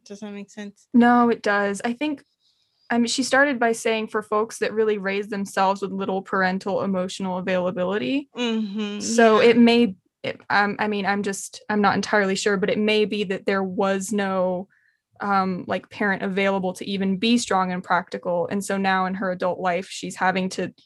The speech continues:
Speaker 2: like, balance these two mental sides.
Speaker 1: Oh,
Speaker 2: Y-, you
Speaker 1: like,
Speaker 2: see what I'm
Speaker 1: figure
Speaker 2: saying?
Speaker 1: out how to be practical and
Speaker 2: Perhaps that might be it. Yeah.
Speaker 1: Yeah,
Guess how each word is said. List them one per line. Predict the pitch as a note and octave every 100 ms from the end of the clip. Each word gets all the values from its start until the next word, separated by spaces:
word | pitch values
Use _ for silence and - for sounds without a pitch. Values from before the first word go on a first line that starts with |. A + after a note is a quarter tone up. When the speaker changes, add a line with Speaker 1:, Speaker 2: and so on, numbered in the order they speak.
| _ _ _ _
Speaker 2:
like, | F#3+ F#3+
balance | F#3 G3+ G3 F#3+
these | - F#3+
two | - A#3+
mental | G#3 F#3+ F#3 F#3
sides. | - F#3+ F#3 F3+ F3+ - - - -
Speaker 1:
Oh, | - A3+
Speaker 2:
Y-, |
you | G#3
Speaker 1:
like, | G#3 A3+
Speaker 2:
see | A3
what | A3
I'm |
Speaker 1:
figure | B3
Speaker 2:
saying? | B3
Speaker 1:
out | A#3 G3+
how | - A#3 A3
to | A3
be | A3 A#3 A#3 A3
practical | A#3+ A#3+ B3 - B3+ C4 B3+ B3+ B3+
and | A#3+
Speaker 2:
Perhaps | A#3+ G3+ G3 F#3 - -
that | G3
might | G3+ G3
be | F#3 F3+
it. | F3+ F3
Yeah. | G3+ F#3+ F#3 F#3
Speaker 1:
Yeah, | G3 F3+